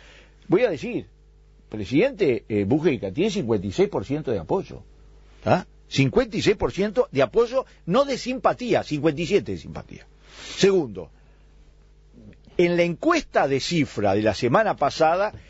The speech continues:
el cincuenta y seis por ciento de los uruguayos consideraban que la situación del país era buena o muy buena, y el catorce que era mala y muy mala.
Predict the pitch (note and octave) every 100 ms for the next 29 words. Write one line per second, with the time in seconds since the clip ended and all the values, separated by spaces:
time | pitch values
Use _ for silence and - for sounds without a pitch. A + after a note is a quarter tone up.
0 | - F3 D#3+ F#3 E3+ F3+ D#3 F#3 - C#4
1 | G#3 A#3 G#3 A#3+ G#3 F3+ - D3+ F#3 G#3+
2 | F#3 D#3+ C3 E3+ F#3+ E3 C#3+ B2+ C3+ F#3+
3 | E3+ C#3 F#3 E3 C#3+ E3 A3 G#3+ F#3 A3+
4 | A#3 A3+ F3+ F#2+ - _ _ _ - E3+
5 | D3+ F3+ - C4 A#3+ A#3 D3 F3 D#3+ G#3
6 | G3+ D#3+ D3+ C#3+ C#3+ F2